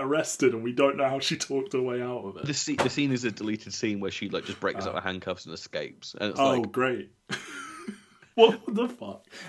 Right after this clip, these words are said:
Speaker 1: Anyway, yeah, so he's gone. Good actor, bad person. Unclear where they were going with him. Maybe they are still going somewhere. Maybe she is going to, this was his last wish.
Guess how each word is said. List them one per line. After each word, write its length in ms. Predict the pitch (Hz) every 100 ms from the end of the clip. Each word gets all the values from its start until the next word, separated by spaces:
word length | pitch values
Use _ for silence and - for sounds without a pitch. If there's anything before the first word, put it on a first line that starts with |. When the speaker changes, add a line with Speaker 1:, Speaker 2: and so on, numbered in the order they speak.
| -
Speaker 1:
Anyway, 420 | 160 147 127 113
yeah, 280 | 131 113 101
so 260 | - 135 123
he's 200 | 139 139
gone. 420 | - 104 104 101 - - -
Good 160 | 135
actor, 400 | 120 113 - 113
bad 280 | 101 107 101
person. 640 | 104 101 95 - 104 98 95 - -
Unclear 480 | 139 127 110 120 113
where 160 | 110 104
they 140 | 107
were 100 | 107
going 340 | 107 104 104 104
with 180 | 98
him. 340 | 101 95 98 92
Maybe 260 | 120 113 110
they 140 | 107
are 80 | 104
still 320 | 101 - 113
going 300 | 107 98 101 101
somewhere. 380 | 107 98 95
Maybe 220 | 95 95 101
she 220 | - 107
is 140 | 101
going 260 | 107 98 101
to, 360 | - 101 98 98 - - -
this 180 | 110
was 100 | 120
his 160 | - 104
last 300 | 107 101 -
wish. 560 | 107 101 98 - -